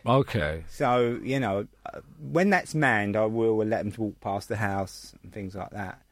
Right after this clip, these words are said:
Speaker 1: No,
Speaker 2: Pick
Speaker 1: but
Speaker 2: 'em, I try to pick 'em off one at a
Speaker 1: You're
Speaker 2: time.
Speaker 1: picking off animals, <laughs> old friends. And then after you finished university, am I right in believing you went to America?
Speaker 2: Yes. Yeah, I went to, um, no, I, I,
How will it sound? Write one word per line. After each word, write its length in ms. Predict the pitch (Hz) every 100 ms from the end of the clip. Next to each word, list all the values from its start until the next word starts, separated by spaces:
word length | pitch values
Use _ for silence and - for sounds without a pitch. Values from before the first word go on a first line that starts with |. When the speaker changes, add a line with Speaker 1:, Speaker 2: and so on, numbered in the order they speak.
| _
Speaker 1:
No, 100 | -
Speaker 2:
Pick 80 | 156
Speaker 1:
but 100 | 180
Speaker 2:
'em, 120 | -
I 100 | -
try 180 | 117 135
to 120 | 117
pick 260 | - 117 -
'em 100 | 107
off 120 | 107 98 -
one 160 | 98
at 100 | -
a 20 |
Speaker 1:
You're 80 | 254
Speaker 2:
time. 160 | - 294
Speaker 1:
picking 160 | -
off 160 | 269 175 160
animals, 760 | 185 220 220 226 208 - - 254
<laughs> 60 |
old 260 | 311 190 180
friends. 420 | 185 196 214 233 - - - - - - - - -
And 240 | 220 240 -
then 240 | 294 285 - - -
after 360 | 240 302 320 285
you 280 | 240 240 196
finished 480 | - - 196 180 180
university, 520 | 165 175 185 160 135
am 160 | 139
I 60 | 160
right 240 | 180 208
in 160 | 170 160
believing 320 | 156 175 165
you 80 | 156
went 140 | 160
to 60 | 151
America? 580 | 143 185 285 - 107 - - _ _ - -
Speaker 2:
Yes. 560 | 160 147 104 - - -
Yeah, 220 | - 143 127
I 60 |
went 240 | 127 156 -
to, 300 | - 143 131 123 - - - -
um, 560 | 135 139 139 135 135 - - _ _ _ _ -
no, 240 | 180 185 156
I, 160 | 175 -
I, 120 | 185